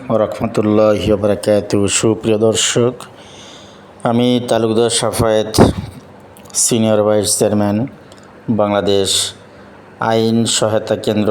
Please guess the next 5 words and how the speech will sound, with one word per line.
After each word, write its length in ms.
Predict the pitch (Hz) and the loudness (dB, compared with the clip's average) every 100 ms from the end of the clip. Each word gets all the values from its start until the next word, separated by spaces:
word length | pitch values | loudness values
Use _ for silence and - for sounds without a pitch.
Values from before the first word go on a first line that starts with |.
| 98 | 0
ফাউন্ডেশন 720 | - 107 104 104 101 - 117 104 | 0 0 -2 -2 -2 -2 -2 -2
বাসক 360 | 101 - 123 110 | -2 -2 -4 -4
থেকে 340 | - 123 - 123 120 135 - - - - - - 113 | -4 -4 -2 -2 -2 -6 -14 -18 -20 -20 -20 -6 0
আজ 120 | 104 101 | 0 2
অবস্থান 480 | 98 101 95 - | 0 0 -2 -4